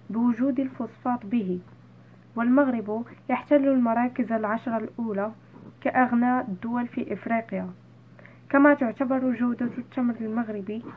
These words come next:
ممتازة، ويتم تصديرها لجميع بلدان العالم، ويتميز أيضًا بوز-، بوجود شجرة الأركان به، آه، حيث تتموقع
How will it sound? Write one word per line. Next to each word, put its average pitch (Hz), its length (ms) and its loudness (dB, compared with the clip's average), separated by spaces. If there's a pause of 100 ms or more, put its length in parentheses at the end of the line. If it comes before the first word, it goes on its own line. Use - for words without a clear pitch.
(140)
ممتازة، 226 580 2 (220)
ويتم 247 400 0
تصديرها 240 840 -2 (300)
لجميع 233 680 0
بلدان 226 460 -2
العالم، 196 640 0 (840)
ويتميز 254 640 4 (120)
أيضًا 254 380 2 (100)
بوز-، 233 480 0
بوجود 233 680 0 (100)
شجرة 220 420 -2
الأركان 220 600 -2
به، 202 360 -4 (580)
آه، 226 180 2
حيث 269 260 0
تتموقع 254 840 2